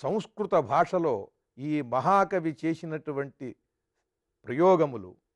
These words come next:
అలంకారములు, ఆయన యొక్క ప్రతిభ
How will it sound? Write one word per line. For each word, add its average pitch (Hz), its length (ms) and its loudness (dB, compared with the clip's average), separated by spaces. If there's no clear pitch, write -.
అలంకారములు, 156 840 4
ఆయన 135 400 0
యొక్క - 220 -16
ప్రతిభ 147 320 -4